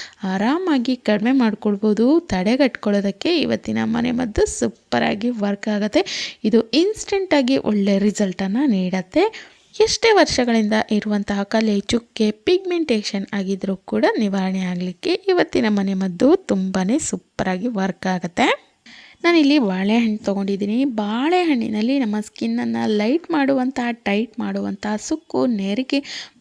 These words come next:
ಪಿಗ್ಮೆಂಟೇಷನ್ ಅಥವಾ ಕಪ್ಪು ಕಲೆ ಚುಕ್ಕೆಗಳ ನಿವಾರಣೆ ಮಾಡುವಂತಹ ಗುಣವನ್ನ ಇದು ಒಳಗೊಂಡಿದೆ. ನಾನಿಲ್ಲಿ ಒಂದು ಅರ್ಧದಷ್ಟು ಬಾಳೆಹಣ್ಣನ್ನ ತೊಗೊಂಡಿದ್ದೀನಿ. ಸಿಪ್ಪೆ ಭಾಗನ ತೆಗೆದ್ಬಿಟ್ಟು ಆ ಒಂದು ಬಾಳೆಹಣ್ಣು ಏನಿರುತ್ತೆ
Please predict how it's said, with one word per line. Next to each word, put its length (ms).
ಪಿಗ್ಮೆಂಟೇಷನ್ 1000
ಅಥವಾ 360
ಕಪ್ಪು 460
ಕಲೆ 360
ಚುಕ್ಕೆಗಳ 640
ನಿವಾರಣೆ 440
ಮಾಡುವಂತಹ 840
ಗುಣವನ್ನ 760
ಇದು 220
ಒಳಗೊಂಡಿದೆ. 840
ನಾನಿಲ್ಲಿ 340
ಒಂದು 300
ಅರ್ಧದಷ್ಟು 580
ಬಾಳೆಹಣ್ಣನ್ನ 720
ತೊಗೊಂಡಿದ್ದೀನಿ. 680
ಸಿಪ್ಪೆ 300
ಭಾಗನ 380
ತೆಗೆದ್ಬಿಟ್ಟು 560
ಆ 220
ಒಂದು 240
ಬಾಳೆಹಣ್ಣು 580
ಏನಿರುತ್ತೆ 520